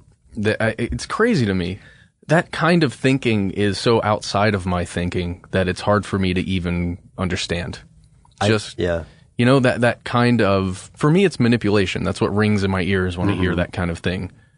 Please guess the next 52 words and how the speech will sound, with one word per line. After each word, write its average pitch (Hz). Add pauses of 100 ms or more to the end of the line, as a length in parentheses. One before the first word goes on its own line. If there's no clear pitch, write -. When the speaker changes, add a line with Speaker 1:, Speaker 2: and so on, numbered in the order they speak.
(120)
Speaker 1:
But 113
it's -
so 170
smart, 127
man. 98
You've 101
gotta, 120 (260)
I've 107
gotta 135
kind 107
of 92
envy 104 (320)
the 107
ability 98
to 87
do 98
that. 87 (360)
Speaker 2:
It's 107
inception. 98
I 80
love 95
that 101
you 92
say 95
<laughs> -
he 131
incepted 107
Speaker 1:
<laughs> 85
Speaker 2:
it, 82
because 117
he 120
really 135
did. 101 (360)
And 165
then, 156
of 135
course, 147
fast 143
forward, 107
we 110
don't 120
wanna 107
just 98
rehash 104
the 98
whole 98
episode. 95
Please 113
do 113
watch 101
it 92
if, -